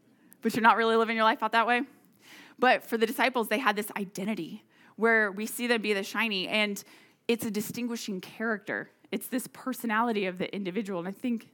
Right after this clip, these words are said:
that is where we can hammer into it. So it's not this brand of Christianity,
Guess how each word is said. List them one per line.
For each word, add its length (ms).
that 460
is 240
where 140
we 80
can 100
hammer 300
into 240
it. 340
So 160
it's 160
not 220
this 180
brand 300
of 80
Christianity, 520